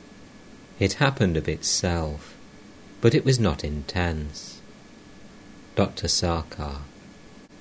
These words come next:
Ecstasy and talking are not good for you now. Master to Doctor Sarkar.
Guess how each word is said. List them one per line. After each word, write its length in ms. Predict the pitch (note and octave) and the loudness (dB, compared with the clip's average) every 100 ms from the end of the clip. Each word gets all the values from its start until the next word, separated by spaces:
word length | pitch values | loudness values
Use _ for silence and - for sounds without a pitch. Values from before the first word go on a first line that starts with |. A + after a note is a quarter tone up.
| - | -2
Ecstasy 600 | A2+ B2+ - - - F#2+ | 0 2 2 2 2 2
and 200 | E2+ D#2+ | 2 0
talking 760 | - G#2 G#2 - F2 D2 C#2 C#2+ - - - - - | -2 -2 -2 -2 -6 -4 -6 -10 -14 -20 -20 -10 0
are 80 | G2 | 4
not 280 | B2 - | 4 2
good 220 | F2+ B2 - | 2 2 0
for 160 | - | 0
you 180 | F2+ D#2+ | 2 2
now. 420 | D2+ D2 C#2 C#2 C#2 - - - - - - - - - - - - - - - - - - - - - - - - - | 0 -2 -4 -6 -10 -14 -20 -20 -20 -20 -20 -20 -20 -20 -20 -20 -20 -20 -20 -20 -20 -20 -20 -20 -20 -20 -20 -20 -20 -2
Master 600 | G2 F2+ - - C#2+ C2+ C2 - | 0 2 -2 -4 -6 -8 -10 -4
to 120 | A2 | 0
Doctor 360 | F#2 E2 - D#2 | 2 0 -2 -4
Sarkar. 760 | - E2+ E2 D#2+ - C#2+ C2+ | -2 -2 -2 -6 -10 -10 -10